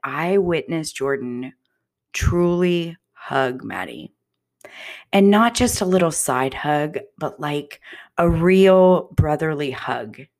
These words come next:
in my eyes anyways. And yes, just so you know, I wanted to cry and bawl my eyes out right there in front of God and everyone. And I probably would have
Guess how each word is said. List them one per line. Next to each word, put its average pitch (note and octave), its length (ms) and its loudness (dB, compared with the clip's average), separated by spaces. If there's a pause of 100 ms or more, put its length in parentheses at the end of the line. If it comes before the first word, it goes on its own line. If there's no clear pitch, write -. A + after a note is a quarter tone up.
(200)
in C#3 180 -2
my A#2+ 340 -4
eyes D#2 200 -8
anyways. G1+ 560 -14 (180)
And D#3+ 160 0
yes, D3+ 420 0 (280)
just G#3 220 0
so C4+ 80 0
you A#3+ 180 2
know, C#3+ 240 4
I C#3+ 180 0
wanted D#3 340 2
to E3 100 -4
cry C3+ 580 0 (240)
and C#3+ 120 -2
bawl C#3 180 2
my B2+ 160 -2
eyes B2+ 200 -4
out A#2+ 160 -4
right G#2+ 240 -4
there B2+ 160 -4
in C#3 80 -6
front D#3 160 -4
of D3 100 -6
God D3 220 2
and D3+ 100 -4
everyone. D#3+ 600 0 (280)
And F#3 120 2
I F#3+ 60 2
probably A#3+ 340 2
would E3+ 240 0
have E3+ 420 0